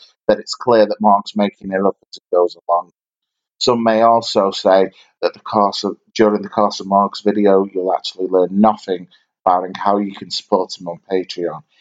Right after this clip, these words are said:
In fact, if you bung him twenty-five dollars per video, he'll swallow a sword for you. But what does he expect you to swallow in return? This may seem a bit random for a guru such as Morg to be offering,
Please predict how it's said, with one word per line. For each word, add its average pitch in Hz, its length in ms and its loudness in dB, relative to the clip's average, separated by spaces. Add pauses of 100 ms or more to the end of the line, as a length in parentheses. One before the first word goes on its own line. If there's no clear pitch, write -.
(280)
In 98 80 -14
fact, - 460 -2 (240)
if - 120 -12
you 107 140 2
bung 113 240 -2
him 107 160 -6
twenty-five 113 640 0
dollars 101 360 2
per - 180 -2
video, 92 460 2 (280)
he'll - 80 -14
swallow 95 460 2
a 87 40 -2
sword 92 420 2
for - 120 -8
you. 85 280 -2 (380)
But 104 100 2
what 120 180 4
does 120 200 -4
he 117 140 2
expect 107 460 0
you 113 340 -4 (120)
to 113 100 -4
swallow 92 480 2
in 87 80 0
return? 85 580 0 (1000)
This 127 160 -2
may 147 160 2
seem 143 220 -2
a 131 60 2
bit 120 220 2
random 117 420 0
for 95 160 -4
a 92 80 0
guru 92 460 4
such - 320 -6
as 87 140 -10
Morg 90 340 0
to - 80 -18
be 95 140 0
offering, 90 420 0